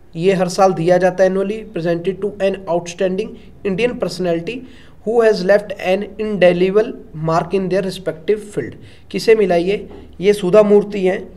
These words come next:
ठीक है जी, Infosys के co-founder हैं एनआर नारायण मूर्ति, उनकी वाइफ सुधा मूर्ति को ये अवार्ड मिला है। नेक्स्ट आ जाइए, टाटा लिटरेचर लाइव लाइफटाइम अचीवमेंट अवार्ड, ये मिला है तमिल राइटर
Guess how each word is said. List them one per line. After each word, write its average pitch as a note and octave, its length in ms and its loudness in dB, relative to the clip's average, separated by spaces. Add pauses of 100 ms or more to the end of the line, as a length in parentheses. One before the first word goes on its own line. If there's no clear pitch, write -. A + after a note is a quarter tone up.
(200)
ठीक E3+ 120 -4
है G3+ 80 2
जी, A3 220 -6
Infosys G3+ 460 -2
के G#3+ 140 0
co-founder F#3 500 -2
हैं F#3 160 0
एनआर F3+ 260 -2
नारायण E3 360 -2
मूर्ति, F3+ 320 -6 (120)
उनकी F3+ 180 -6
वाइफ E3+ 280 0
सुधा F3+ 440 -2
मूर्ति E3 300 -4
को G3 380 -6
ये D#3 80 -6
अवार्ड D#3+ 260 -4 (260)
मिला D3 220 -4
है। - 140 -10 (1120)
नेक्स्ट E3+ 340 2
आ G3+ 100 6
जाइए, G3 300 2 (420)
टाटा F#3 280 2
लिटरेचर F#3 600 0
लाइव F3 380 0
लाइफटाइम F3 420 0 (100)
अचीवमेंट D#3+ 440 -4
अवार्ड, A#2 300 -10 (240)
ये D#3 280 4
मिला A3 200 4
है A3 140 -2
तमिल F#3 300 2
राइटर F3+ 400 2